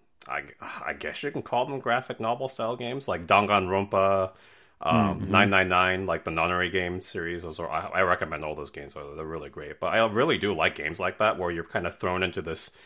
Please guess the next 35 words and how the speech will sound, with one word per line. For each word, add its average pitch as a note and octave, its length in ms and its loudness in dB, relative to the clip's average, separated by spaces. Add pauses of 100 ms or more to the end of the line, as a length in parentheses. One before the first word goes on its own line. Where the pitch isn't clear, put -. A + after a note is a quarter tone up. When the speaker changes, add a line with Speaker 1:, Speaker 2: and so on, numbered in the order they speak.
(240)
Speaker 1:
you E2 100 -6
know, D2+ 160 -2
mystery E2+ 500 -2
situation D#2+ 600 -4
where D2+ 300 -4
either, D2+ 360 -4
you D2+ 80 -8
know, D2+ 120 -6
high F2+ 200 -2
stakes, D#2 300 -6
like, F#2 180 -6
usually G#2 280 0
really D#2+ 240 -2
high D#2 120 -2
stakes - 320 -12
with, - 80 -14
like, D2+ 100 -8
usually, D2+ 320 -6
like, C#2 80 -14
death D2 240 -2
involved. D#2+ 460 -6 (440)
So, D2+ 280 -2
and, D#2+ 260 -6
you D#2 80 -8
know, D2+ 80 -6
figuring E2 400 -2
out D2+ 280 -2
who, F2 280 -4
it's E2 160 -6
like F2 160 -2
a E2+ 80 -6
whodunit F2 520 -4
kind G2 200 -6
of G2 80 -6
thing. G2 260 -8